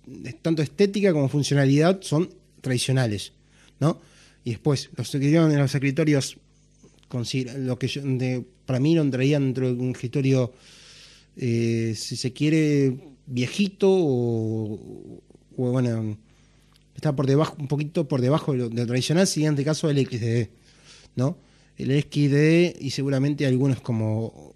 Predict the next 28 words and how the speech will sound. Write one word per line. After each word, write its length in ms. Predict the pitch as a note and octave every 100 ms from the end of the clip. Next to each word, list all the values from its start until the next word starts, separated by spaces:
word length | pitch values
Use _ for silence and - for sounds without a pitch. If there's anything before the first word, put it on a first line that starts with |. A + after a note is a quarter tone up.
| _
OpenBox 600 | C#3 C3+ A#2 A#2 A2+ -
y 40 |
ese 180 | G#2+ A#2
tipo 200 | A2 A#2
de 60 | A#2
cosas. 240 | C3 C3+
En 60 | A#2+
realidad, 280 | A#2+ C#3+ D3 - C3
OpenBox 460 | C#3 C3+ C3+ C3 -
es 80 |
un 80 | B2+
manejador 320 | A#2+ A#2 B2
de 60 | A#2
ventanas, 460 | A2+ A2 G#2+ G#2 - - - -
no 100 | A#2
es 120 | -
un 80 | A2+
escritorio, 460 | G#2 G#2+ G#2 G#2
pero 160 | G2+ A#2
bueno. 220 | A#2 A2+ - _ - - - - _ -
I 120 | C3+
tres 460 | - D3+ D3 -
y 40 | A#2
cosas 360 | - - G#2+
así, 260 | A2+ - C#3
otros 300 | B2 A#2 G2
escritorios 480 | A2 G#2+ A#2 G#2+ -
nuevos 400 | B2 C3+ C#3